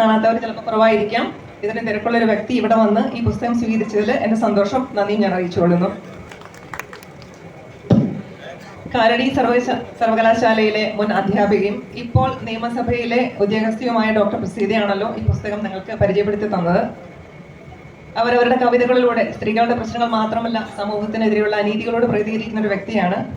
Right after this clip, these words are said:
ഇത്ര മനോഹരമായി എൻ്റെ പരിചയ-, പുസ്തകത്തെ പരിചയപ്പെടുത്തിയതിൽ അവ-, അവരോടെല്ലാം നന്ദി ഞാൻ രേഖപ്പെടുത്തുന്നു. വേദിയിലിരിക്കുന്ന എല്ലാ വ്യക്തികളും നിങ്ങൾക്ക് പരിചയമുള്ളവർ തന്നെയാണ്, ആരും അപരിചിതരല്ല.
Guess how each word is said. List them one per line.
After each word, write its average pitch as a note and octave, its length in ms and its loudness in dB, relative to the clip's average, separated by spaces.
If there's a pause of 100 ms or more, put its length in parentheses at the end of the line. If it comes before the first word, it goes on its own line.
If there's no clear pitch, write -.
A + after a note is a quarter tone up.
(400)
ഇത്ര B3 200 0
മനോഹരമായി C4+ 640 4
എൻ്റെ B3+ 180 4
പരിചയ-, G#3+ 340 0
പുസ്തകത്തെ A#3+ 420 0
പരിചയപ്പെടുത്തിയതിൽ A3+ 640 2 (460)
അവ-, - 100 -2 (420)
അവരോടെല്ലാം A3+ 380 4
നന്ദി G#3 220 4
ഞാൻ G3 120 4
രേഖപ്പെടുത്തുന്നു. F3 500 2 (2250)
വേദിയിലിരിക്കുന്ന C#4+ 580 6
എല്ലാ B3+ 220 6
വ്യക്തികളും C#4+ 420 4
നിങ്ങൾക്ക് B3 320 2 (120)
പരിചയമുള്ളവർ A3+ 520 4
തന്നെയാണ്, A3 400 2 (380)
ആരും A3+ 240 6 (100)
അപരിചിതരല്ല. G#3 540 2